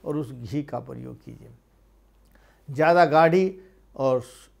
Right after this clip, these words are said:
बगैर छिलके की दालें जो हैं वो नुकसान करती हैं। हमें पानी वाली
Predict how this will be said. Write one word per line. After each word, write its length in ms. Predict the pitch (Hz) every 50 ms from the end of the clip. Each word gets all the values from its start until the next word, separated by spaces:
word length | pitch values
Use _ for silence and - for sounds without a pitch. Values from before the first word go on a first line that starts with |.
| _ -
बगैर 640 | 113 123 151 160 165 196 208 202 180 160 143 156 156 -
छिलके 340 | - 165 170 160 165 160 147
की 140 | 117 131 139
दालें 420 | 117 120 135 143 156 170 185 175
जो 120 | 151 160 151
हैं 100 | 156 151
वो 120 | 139 123
नुकसान 440 | 117 117 120 - - 139 147 160 156
करती 320 | 156 156 143 - - 156
हैं। 260 | 143 151 151 151 151 _ _ _ -
हमें 280 | 135 139 139 131 131 -
पानी 300 | 135 131 135 139 139 131
वाली 380 | 123 123 123 117 120 120 123